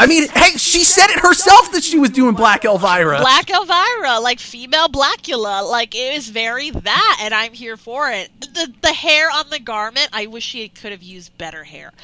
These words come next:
Speaker 2: Like, whatever
Speaker 1: Yeah.
Speaker 2: hair Tayce is using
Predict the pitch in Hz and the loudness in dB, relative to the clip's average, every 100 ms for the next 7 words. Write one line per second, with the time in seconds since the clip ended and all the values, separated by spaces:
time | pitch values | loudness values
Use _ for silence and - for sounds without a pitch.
0 | - - 294 349 427 302 131 - _ - | -18 -14 -4 -2 4 4 2 -4 _ -12
1 | 269 254 262 269 277 - - 196 214 - | -4 -2 -2 -4 -6 -8 -10 -12 -12 -12
2 | 277 247 262 277 294 294 294 311 | -12 -12 -12 -6 -4 -4 -4 -14